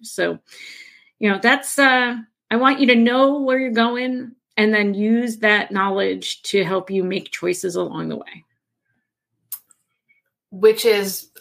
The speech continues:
Speaker 2: I'm nodding furiously because, you know, this is what I'm all about. You know, you've got your mission and motto. That is your compass. And that's what helps you with the decisions as you move forward on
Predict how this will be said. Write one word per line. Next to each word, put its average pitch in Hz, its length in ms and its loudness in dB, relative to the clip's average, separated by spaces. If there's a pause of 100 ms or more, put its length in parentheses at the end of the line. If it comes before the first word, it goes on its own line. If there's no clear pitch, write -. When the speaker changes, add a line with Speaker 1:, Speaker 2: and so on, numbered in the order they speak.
Speaker 2:
I'm 214 320 2
nodding 185 440 2
furiously 208 500 0
because, 196 360 -6
you 208 100 -2
know, 214 180 2
this 208 260 -6
is 190 120 -10
what 190 120 -2
I'm 180 320 -2
all 185 240 0
about. 190 360 2
You 190 80 -6
know, 180 100 -8
you've 180 180 -8
got 208 200 2
your 214 100 2
mission 208 320 -4
and 202 80 -6
motto. 226 320 6
That 220 280 6
is 247 140 0
your 220 120 2
compass. - 680 -4 (520)
And 214 160 0
that's 208 320 2
what 208 120 -2
helps 202 420 -4
you 175 340 -4 (260)
with 202 180 0
the 208 100 0
decisions 180 680 -6 (140)
as 180 260 2
you 185 100 -6
move 170 220 -6
forward 175 400 -4
on 170 320 -2